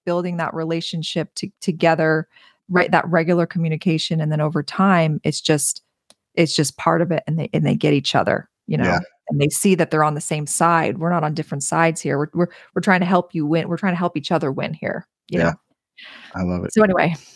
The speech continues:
Speaker 1: that's what, that's, that's what I think about
Speaker 2: That's
Speaker 1: That's
Speaker 2: awesome.
Speaker 1: your spiel.
Speaker 2: I, I love it. Um, so let's pivot a little bit, Nicole,
Speaker 1: Yeah.
Speaker 2: because I wanna talk more about Tales of Misadventure. Um,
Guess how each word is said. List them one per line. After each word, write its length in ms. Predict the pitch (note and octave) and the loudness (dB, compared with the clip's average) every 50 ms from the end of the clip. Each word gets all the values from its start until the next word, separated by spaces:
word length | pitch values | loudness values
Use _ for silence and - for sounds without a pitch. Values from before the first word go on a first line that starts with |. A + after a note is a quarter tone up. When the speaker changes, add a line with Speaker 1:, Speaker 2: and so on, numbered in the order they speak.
| _ _ _ | _ _ _
Speaker 1:
that's 460 | G3 F#3+ F#3+ - - - - - - _ | -2 0 0 -2 -6 -6 -10 -14 -6 _
what, 200 | F3+ E3+ E3+ - _ | -4 -4 -4 -10 _
that's, 220 | _ F3 E3 - _ - | _ -4 -4 -4 _ 0
that's 180 | - F#3+ F#3+ - | 0 0 2 2
what 80 | F3 | 2
I 80 | D#3 E3+ | 0 2
think 360 | - - D3 C#3+ C#3 - - | 2 0 0 0 -2 -4 -6
about 380 | C#3+ - C3+ C3+ C3+ B2+ - - - _ _ _ _ _ _ _ _ _ _ _ _ _ _ _ _ _ _ _ _ _ _ | -2 0 2 2 2 2 -2 -6 -16 _ _ _ _ _ _ _ _ _ _ _ _ _ _ _ _ _ _ _ _ _ _
Speaker 2:
That's 300 | G#2 G2+ A#2 A2+ A2 - | -4 -2 0 0 0 2
Speaker 1:
That's 200 | F#3 D#3+ C#3+ - - | 0 0 0 -2 -4
Speaker 2:
awesome. 60 | G2+ | -6
Speaker 1:
your 80 | B2 - - _ _ | -6 -6 -10 _ _
spiel. 180 | _ C#3+ C#3 C3 | _ -2 0 2
Speaker 2:
I, 200 | C3 C3 B2 - | 4 2 2 2
I 80 | A2+ B2 | 0 2
love 240 | B2+ C3 B2 A#2+ A#2+ | 2 4 4 2 2
it. 100 | - - - B2+ - - - - - - - - _ | -2 -2 -6 -14 -16 -16 -16 -16 -14 -16 -16 -2 _
Um, 600 | C#3+ D3+ D#3 D#3 D3+ D3+ D3 C#3+ C#3+ C#3 B2 - - _ _ - - - | 4 4 6 6 6 6 4 4 4 2 0 -4 -8 _ _ -20 -14 -2
so 360 | - - F3+ F3 F3 E3+ D#3 C#3 C3 - - - - - - _ _ _ _ _ _ _ _ _ _ _ _ _ _ _ | 2 4 4 4 4 4 2 0 -2 -6 -14 -20 -20 -20 -20 _ _ _ _ _ _ _ _ _ _ _ _ _ _ _
let's 200 | E3 E3+ E3 - | 0 0 0 0
pivot 340 | - - - C#3 A2 G2+ G2 | -4 -2 -2 0 0 0 0
a 40 | G2+ | 0
little 240 | F#2+ G2 G2 G2 F#2 | 0 0 0 0 0
bit, 220 | F2+ G#2 G2 - | 0 0 0 0
Nicole, 440 | G2+ G2+ - - - A2 G#2+ A2 G2+ - | -4 -6 -6 -4 -2 -2 -2 -2 -2 -2
Speaker 1:
Yeah. 80 | B2 A#2 | 0 0
Speaker 2:
because 400 | - - B2 A#2+ A#2+ A#2 - - - | 2 2 2 2 0 -2 -4 -4 0
I 100 | - C3 | 2 2
wanna 220 | C#3+ C#3 C3 A#2+ A2 | 4 4 2 0 0
talk 360 | - - A2+ G#2 G#2 - - | 0 0 0 0 0 -2 -2
more 200 | A2 G#2+ G#2 G#2 | -2 2 2 2
about 320 | G2+ F#2+ G2+ G2 G2 - | 2 0 -2 -4 -4 -4
Tales 300 | - - G#2+ G2+ F#2+ F#2+ | -2 -2 -2 -2 -2 -6
of 100 | G2 F#2 F#2+ | -8 -6 -6
Misadventure. 760 | F#2+ F#2 - - F#2+ F2+ - F#2+ F#2+ F#2+ - - F2 F#2 F#2 - _ _ _ | -6 -6 -4 -6 -8 -6 -4 -4 -4 -4 -4 -4 -4 -6 -6 -10 _ _ _
Um, 760 | A#2 A#2+ A#2+ A#2+ A#2+ A#2+ A#2+ B2 A#2+ A#2 A#2+ A#2+ A#2 - - | -2 0 0 2 2 2 0 0 2 2 0 0 0 -2 -6